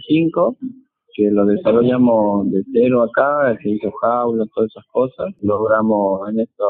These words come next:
últimas semanas poner, poner la caja de cambio que lleva, el embrague que lleva, y de instalar la suspensión que, que compramos, así que el auto en condiciones generales está muy bien, nos está faltando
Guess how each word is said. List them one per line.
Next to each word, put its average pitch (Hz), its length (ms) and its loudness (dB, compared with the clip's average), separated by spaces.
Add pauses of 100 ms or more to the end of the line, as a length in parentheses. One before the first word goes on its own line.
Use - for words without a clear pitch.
últimas 113 500 0
semanas 110 540 0 (440)
poner, 107 320 0 (680)
poner 107 280 0
la 101 120 0
caja 107 300 -2
de 95 60 0
cambio 104 360 -4
que 95 80 -10
lleva, 113 480 4
el 104 80 2
embrague 101 420 0
que 98 80 -4
lleva, 110 680 4 (340)
y 104 440 2
de 101 100 2
instalar 107 400 2
la 110 120 2
suspensión 113 720 0
que, 98 480 0
que 90 120 -8
compramos, 113 720 0 (260)
así 101 480 -4
que 101 500 2 (460)
el 104 160 2
auto 120 300 2
en 101 320 0
condiciones 110 680 0
generales 135 520 0
está 113 120 -4
muy 117 280 2
bien, 135 340 4
nos 107 140 0
está 107 200 -2
faltando 110 460 -2